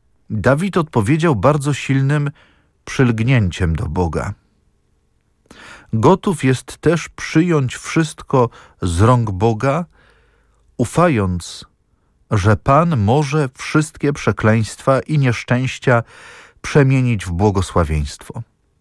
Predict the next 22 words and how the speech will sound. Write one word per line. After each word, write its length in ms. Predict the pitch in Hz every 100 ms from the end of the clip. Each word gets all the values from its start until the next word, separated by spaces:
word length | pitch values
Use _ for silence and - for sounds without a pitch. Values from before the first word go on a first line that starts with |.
| _ _ _ _ _ _ _ _ _ - - - _ _ _ _ _
Był 340 | 101 104 139
on 160 | 139 131 113 87
pasterzem 640 | 135 120 - 143 131 120 107
i 80 | 92
przewodnikiem 960 | - 120 107 98 123 - 120 107 101 -
ludu 420 | 95 101 120 117
w 120 | 87
drodze 360 | 82 123 113 110
do 140 | 107
Boga. 480 | 95 104 90 80 73 - _ _ _ _ _ _ _ _ _ _ _ _ _ -
Modlił 400 | 156 139 107 92
się 180 | -
w 80 | 90
imieniu, 380 | 95 98 101 95 - -
w 360 | 107 104 98
imieniu 380 | 107 117 139 131
swojego 440 | 98 - 110 107 113
ludu 300 | 135 127 127
i 140 | 139
za 160 | 127 131
niego. 400 | 135 90 80 - _ _ _ _ _ _ _ _ _ _ - - - - - - - -
Jego 340 | 151 151 151